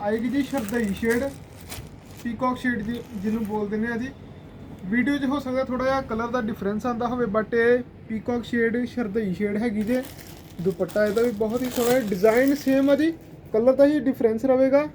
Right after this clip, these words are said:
ਇਹ ਦੇਖੋ ਨੈਕ ਲਾਈਨ ਬਹੁਤ ਹੀ ਸੋਹਣੀ ਬਣੀ ਹੈ, ਐਂਡ ਹੋਈ ਪਈ ਹੈ ਜੀ। ਤੀਸਰਾ ਕਲਰ ਇਹਦੇ ਵਿੱਚ ਆਪਣੇ ਕੋਲ ਹੈਗਾ ਜੀ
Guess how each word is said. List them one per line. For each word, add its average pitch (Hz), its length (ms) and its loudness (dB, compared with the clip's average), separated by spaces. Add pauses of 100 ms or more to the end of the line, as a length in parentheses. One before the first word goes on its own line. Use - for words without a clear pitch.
(920)
ਇਹ 196 140 -4
ਦੇਖੋ 196 200 -4
ਨੈਕ 208 420 -2
ਲਾਈਨ 247 260 2
ਬਹੁਤ 202 380 -2
ਹੀ 240 80 0
ਸੋਹਣੀ 196 260 -2
ਬਣੀ 180 220 -2
ਹੈ, 160 120 -10 (100)
ਐਂਡ 214 180 0
ਹੋਈ 226 240 0
ਪਈ 208 260 0
ਹੈ 226 80 4
ਜੀ। 247 140 -2 (1000)
ਤੀਸਰਾ 262 340 0
ਕਲਰ 254 240 -2
ਇਹਦੇ 247 180 -4
ਵਿੱਚ 247 160 -4
ਆਪਣੇ 220 240 0
ਕੋਲ 226 140 2
ਹੈਗਾ 220 180 0
ਜੀ 247 120 -2